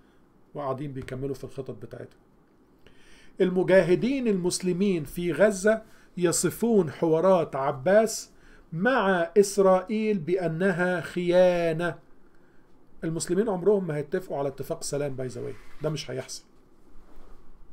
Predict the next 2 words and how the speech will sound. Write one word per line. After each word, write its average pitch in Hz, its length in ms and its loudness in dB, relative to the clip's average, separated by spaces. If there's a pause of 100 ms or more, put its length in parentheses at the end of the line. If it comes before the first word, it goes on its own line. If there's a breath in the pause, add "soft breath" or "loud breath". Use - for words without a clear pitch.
(1200 soft breath)
الأردن 170 720 2 (140)
ترفض 214 840 4